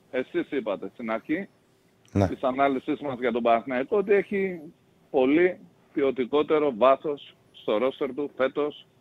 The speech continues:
Speaker 1: πολύ ποιοτικότερους ποδοσφαιριστές, που μπορεί να τον οδηγήσει και στις δύο διοργανώσεις, και στο ελληνικό πρωτάθλημα,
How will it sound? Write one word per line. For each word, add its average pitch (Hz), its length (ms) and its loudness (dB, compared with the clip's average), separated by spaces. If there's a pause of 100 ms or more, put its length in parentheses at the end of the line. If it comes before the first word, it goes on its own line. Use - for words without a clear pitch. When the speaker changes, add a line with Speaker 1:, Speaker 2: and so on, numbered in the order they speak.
Speaker 1:
πολύ 131 240 0
ποιοτικότερους 131 760 -2
ποδοσφαιριστές, 113 720 -2 (560)
που 143 120 2
μπορεί 131 420 6
να 175 160 0
τον 143 360 -2
οδηγήσει 127 720 -2
και 180 240 -2
στις 139 240 -6
δύο 156 400 -4
διοργανώσεις, 135 600 -2
και 156 160 -2
στο 151 120 -4
ελληνικό 127 340 -2
πρωτάθλημα, 156 680 -2